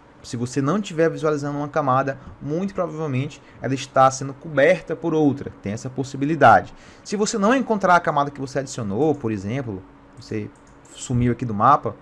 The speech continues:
é só clicar com o botão direito e clicar em aproximar para a camada que vai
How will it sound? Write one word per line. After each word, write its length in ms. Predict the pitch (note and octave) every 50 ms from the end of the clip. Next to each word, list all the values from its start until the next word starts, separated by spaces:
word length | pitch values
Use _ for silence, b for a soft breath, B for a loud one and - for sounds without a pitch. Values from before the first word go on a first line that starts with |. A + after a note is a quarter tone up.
| - - -
é 60 | A#2+
só 140 | - C#3 C#3+
clicar 380 | D3 E3 D#3 D3+ - D3+ D3
com 100 | D3 D3+
o 40 | D3+
botão 200 | C#3+ C#3+ D#3 D#3
direito 460 | D3+ D3 C3+ C3 C#3+ F3+ F#3+ - - - b b b b b b b b b - - -
e 160 | C3 C3+ C#3+ C#3+
clicar 380 | C#3 - C3+ C3 B2+ C3 B2+ B2
em 60 | B2
aproximar 600 | B2 C3+ D#3+ F#3+ - - E3+ D3 C3+ C#3+ D3 D3
para 240 | - - D3+ D3 D3+
a 20 | -
camada 480 | - E3 D3 B2 B2 B2+ C3 C#3+ C3+ - - - - -
que 140 | - C#3+ C#3
vai 340 | B2 B2 A#2 A#2+ B2 B2+